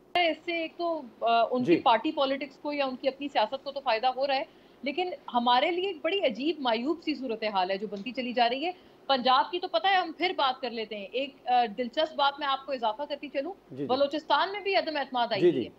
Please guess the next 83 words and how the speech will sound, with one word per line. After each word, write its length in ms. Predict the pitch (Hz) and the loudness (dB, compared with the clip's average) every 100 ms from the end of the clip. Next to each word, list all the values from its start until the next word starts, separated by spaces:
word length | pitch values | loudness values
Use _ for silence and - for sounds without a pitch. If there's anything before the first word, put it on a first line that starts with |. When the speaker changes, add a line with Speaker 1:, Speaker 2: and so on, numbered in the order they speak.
| - | -16
Speaker 2:
जी। 140 | 123 139 | -4 2
Speaker 1:
वो 140 | 311 | 2
भी 120 | 359 | 2
अपनी 340 | 381 330 349 392 | 0 0 -4 -2
पार्टी 340 | 339 285 330 | 0 0 -2
के 100 | 349 | -4
लोगों 240 | 311 311 349 | -4 -4 -2
ने 120 | 370 | -2
अपनी 260 | 339 330 | -2 -4
पार्टी 300 | 349 302 269 | -2 0 0
के 120 | 311 311 | -6 -4
नए 400 | 294 302 311 294 | -2 -2 -2 -6
चीफ 240 | 302 285 | -10 -8
मिनिस्टर 300 | 285 269 302 | -6 -6 -8
के 100 | 285 | -14
खिलाफ 300 | 294 247 262 254 | -6 0 0 2
लाए 140 | 254 | -2
हुए 100 | 262 | -2
हैं 120 | 349 - - - - | -12 -16 -20 -6 2
और 200 | 320 339 | 2 2
वो 200 | 349 392 | 0 -2
चीफ 280 | 349 359 | 0 -2
मिनिस्टर, 320 | 349 330 330 311 | -2 -6 -6 -6
मजे 200 | 285 320 | -4 -4
की 100 | 339 | 0
बात 200 | 311 311 | 0 2
है, 60 | 381 | 0
वो 140 | 339 | 0
भी 120 | 370 | 2
अदम 240 | 359 320 311 | 0 0 -2
एतमाद 360 | 285 277 294 | -2 0 0
अपनी 320 | 262 285 330 | -2 -8 -6
पार्टी 260 | 359 294 311 | -2 -2 -2
के 220 | 311 330 | -8 -8
जाम 280 | 226 240 262 | -2 -2 -2
कमाल 240 | 294 285 | 0 0
के 120 | 277 285 | 0 -4
खिलाफ 300 | 269 247 294 | -2 -2 0
लाए 160 | 302 226 | -2 -2
थे। 140 | 277 311 - - - 330 | -4 -6 -10 -20 -6 2
तो 60 | |
ऐसा 220 | 330 294 349 | 2 2 0
लगता 260 | 330 403 | 0 -2
है 120 | 415 | -4
कोई 180 | 381 370 | -4 -4
musical 460 | 277 269 285 339 311 | -2 -2 -2 -4 -2
chair 280 | 285 262 269 | 0 2 2
है, 60 | |
ये 60 | 247 | 2
तो 0 | |
Speaker 2:
बिल्कुल 160 | 180 202 | 2 4
Speaker 1:
लगता 60 | |
Speaker 2:
ठीक 100 | 170 | 4
Speaker 1:
है 60 | 156 | 4
Speaker 2:
है, 60 | |
वही 20 | 233 | 8
Speaker 1:
बालियां 200 | 226 202 | 8 8
Speaker 2:
जाम 180 | 202 | 6
Speaker 1:
लगा 120 | 196 196 | 6 4
Speaker 2:
कमाल 100 | 196 | 4
Speaker 1:
लें 80 | |
Speaker 2:
साहब 80 | 196 | 4
Speaker 1:
हर 60 | 190 | 2
Speaker 2:
आजकल 160 | - | 4
Speaker 1:
छह 100 | 185 | 4
Speaker 2:
दोबारा 140 | 165 170 | 4 4
Speaker 1:
माह 80 | 160 | 2
में। 60 | |
Speaker 2:
active 140 | 170 143 | 0 0
हुए 140 | 135 | 0
हैं। 80 | 135 | 2
बिल्कुल 240 | 185 208 | 6 8
आपको, 280 | 185 185 151 | 8 6 2
शहजाद 320 | - 175 254 | 6 10 10
चौधरी 140 | 269 262 | 10 10
साहब, 160 | 285 | 10
आपको 300 | 214 226 226 | 10 6 4
Speaker 1:
जी। 60 | 240 | 6
Speaker 2:
क्या 100 | 247 | 6
लगता 260 | 196 - | 6 4
है 160 | 175 170 | 4 6
ये 280 | 175 185 - | 4 4 0
जो, 400 | 170 151 190 170 | -2 2 2 2